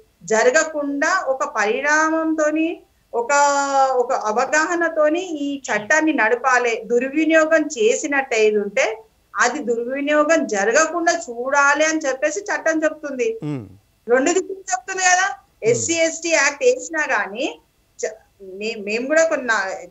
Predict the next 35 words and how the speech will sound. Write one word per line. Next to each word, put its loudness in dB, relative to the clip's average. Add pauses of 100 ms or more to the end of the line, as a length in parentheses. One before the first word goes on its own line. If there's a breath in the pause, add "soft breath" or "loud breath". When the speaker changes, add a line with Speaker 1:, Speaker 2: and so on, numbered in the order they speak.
Speaker 1:
చాలా 0
కేసెస్ -2
చేసినాము. -4
Speaker 2:
Yes, -10
madam. -4
Speaker 1:
చేసిన 4
దాంట్లో 0
కొన్ని -6
కొట్టేయడం -4
జరిగింది. 0
Speaker 2:
మ్మ్. -10 (180)
Speaker 1:
ఎందుకు? -2 (800)
అక్కడ 2
జరిగింది, 0
అక్కడ -2
జరగలేదు, 0 (140)
Speaker 2:
మ్మ్. -12
Speaker 1:
ఈ -4
ప్రాంతంలో 0
జరిగింది -2 (300)
అని -2 (120)
చెప్తున్నది, 0
చట్టం 0
కూడా -2
చెప్తున్నది. -2
నువ్వు -8
తప్పుడు -6
కేసు -4
వేస్తే 0
నీది -4
కేసు 2
వీక్ -6
అయిపోతుంది, -2
నీకు -10
తీసేస్తారు. -2